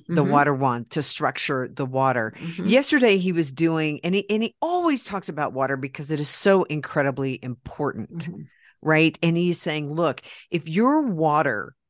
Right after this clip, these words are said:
Speaker 1: in, in, in your dog's body or your body is toxic, y-, you gotta, you gotta detoxify it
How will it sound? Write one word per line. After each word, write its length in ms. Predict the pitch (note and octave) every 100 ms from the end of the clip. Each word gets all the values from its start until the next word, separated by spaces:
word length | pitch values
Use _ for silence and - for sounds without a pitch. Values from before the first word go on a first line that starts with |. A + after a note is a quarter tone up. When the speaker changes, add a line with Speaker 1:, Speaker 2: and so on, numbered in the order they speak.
| _ -
Speaker 1:
in, 220 | F3 E3 -
in, 200 | E3 D#3
in 160 | D#3+ D3+
your 140 | C#3
dog's 360 | B2+ C#3+ E3 E3
body 440 | D#3+ D3+ D3 D3 C#3+
or 140 | C#3
your 220 | C#3 B3+
body 500 | G3+ C#3+ B2+ C3 B2
is 320 | C#3 D3 C3 - _ _ _ _ _ _ _ _ _
toxic, 720 | A3+ E4 - C3 A2 - - _ _ _ _ -
y-, 220 | G3 - _ -
you 200 | F#3 F3
gotta, 500 | G#3+ G#3+ F#3 D#3+ - _ _ _ _ _ _ _ _ _ _ _
you 100 | G3+
gotta 300 | F3 G#3+ F#3+
detoxify 960 | D3+ E3+ A3 G#3+ D#3+ - C3 A#2+ A#2 B2
it 280 | D#3 -